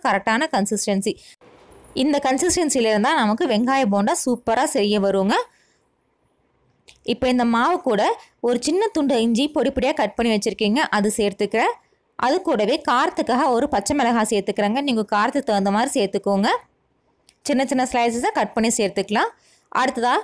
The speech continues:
கொஞ்சமா கொத்தமல்லி தழை பொடி பொடியா கட் பண்ணி சேர்த்துக்கலாங்க. அதே மாதிரி ஒரு பத்துல இருந்து பதினஞ்சு கருவேப்பிலையில பொடி பொடியா கட் பண்ணி சேர்த்துக்கலாம். இதெல்லாம் சேர்த்ததுக்கு அப்புறமா இந்த மாவுக்கு தேவையான அளவு உப்பு சேர்த்துக்கலாங்க. நான் பின்னாடி சேர்க்க போற வெங்காயத்துக்கும் சேர்த்து இப்பவே கொஞ்சம் உப்பு அதிகமா சேர்த்துருக்கேன். நீங்க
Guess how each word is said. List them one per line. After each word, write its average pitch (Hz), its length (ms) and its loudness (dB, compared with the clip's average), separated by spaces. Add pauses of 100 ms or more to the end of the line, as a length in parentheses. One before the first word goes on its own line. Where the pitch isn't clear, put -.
(280)
கொஞ்சமா 302 440 0
கொத்தமல்லி 302 440 0
தழை 247 220 0
பொடி 254 200 0
பொடியா 247 240 0
கட் 202 140 -4
பண்ணி 214 220 0
சேர்த்துக்கலாங்க. 202 520 0 (260)
அதே 240 160 2 (100)
மாதிரி 277 200 2
ஒரு 302 120 -10
பத்துல 226 220 0
இருந்து 220 240 0
பதினஞ்சு 254 320 0 (100)
கருவேப்பிலையில 214 460 0 (100)
பொடி 240 180 0
பொடியா 233 240 0
கட் 190 160 -2
பண்ணி 208 240 0
சேர்த்துக்கலாம். 202 480 -4 (420)
இதெல்லாம் 277 340 0
சேர்த்ததுக்கு 233 400 -2
அப்புறமா 202 340 0 (160)
இந்த 233 120 0 (100)
மாவுக்கு 262 380 0 (160)
தேவையான 233 420 2
அளவு 240 200 2
உப்பு 262 200 -4
சேர்த்துக்கலாங்க. 202 560 0 (440)
நான் 247 180 0
பின்னாடி 302 420 0
சேர்க்க 285 260 0
போற 240 200 0
வெங்காயத்துக்கும் 269 640 0
சேர்த்து 240 320 -2
இப்பவே 233 280 0
கொஞ்சம் 233 240 0
உப்பு 294 140 -4
அதிகமா 214 280 0 (100)
சேர்த்துருக்கேன். 202 460 -2 (340)
நீங்க 240 140 0